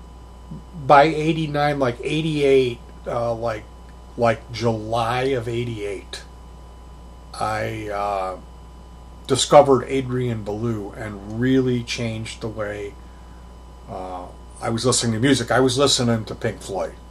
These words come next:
That's all I listened to. And all the solo stuff, all the old Syd Barrett, everything I was into Pink Floyd, that was all I cared about. And then I started listening to Adrian Belew, and I stopped listening to Pink Floyd.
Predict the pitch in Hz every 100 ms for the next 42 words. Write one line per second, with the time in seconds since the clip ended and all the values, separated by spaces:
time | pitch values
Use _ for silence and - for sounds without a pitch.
0 | - - - - 120 117 104 101 - 90
1 | 95 113 123 113 - 117 110 107 - 110
2 | 110 - - - - 190 147 139 143 139
3 | - 147 117 131 123 - 165 160 156 160
4 | 139 135 127 131 127 120 123 117 120 120
5 | 117 113 110 117 117 120 113 - 113 110
6 | 101 104 98 95 - - - - - 120
7 | 120 120 113 - 113 104 - 120 110 107
8 | 101 110 104 104 101 101 98 95 92 156
9 | 139 113 - 123 117 127 120 113 95 -
10 | 90 - - -